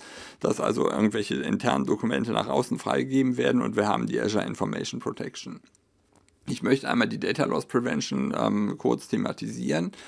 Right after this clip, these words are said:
Da geht es darum, dass man, ähm, verhindert, dass au-, optimalerweise automatisch erkannte Inhalte an extern übermittelt werden.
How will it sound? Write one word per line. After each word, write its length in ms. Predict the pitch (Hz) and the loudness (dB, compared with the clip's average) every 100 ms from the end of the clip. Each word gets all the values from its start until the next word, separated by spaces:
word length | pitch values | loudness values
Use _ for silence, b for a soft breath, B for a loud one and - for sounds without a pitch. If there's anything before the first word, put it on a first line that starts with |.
| B B B B | B B B B
Da 160 | 107 | 2
geht 240 | 110 135 135 | 6 4 4
es 160 | - | 0
darum, 400 | - - - - | 0 0 2 2
dass 220 | 71 - | 0 0
man, 280 | - 117 - | 0 0 0
ähm, 360 | - 104 95 90 | 0 2 2 -2
verhindert, 580 | - 104 131 143 156 147 | -4 0 2 6 4 4
dass 220 | - - | -2 -2
au-, 260 | - - - | -2 0 0
optimalerweise 840 | - - 113 107 110 110 101 107 - | 0 0 4 6 6 4 2 4 2
automatisch 540 | - 104 110 139 - | 2 2 4 4 2
erkannte 460 | 131 - 123 117 - | -2 2 0 2 2
Inhalte 480 | 123 123 139 120 | 2 4 2 0
an 100 | 117 | 0
extern 460 | 104 - - 107 101 | -2 -4 2 4 4
übermittelt 560 | 98 87 90 - - - | 2 0 -2 -4 -6 -2
werden. 340 | - - | -2 -2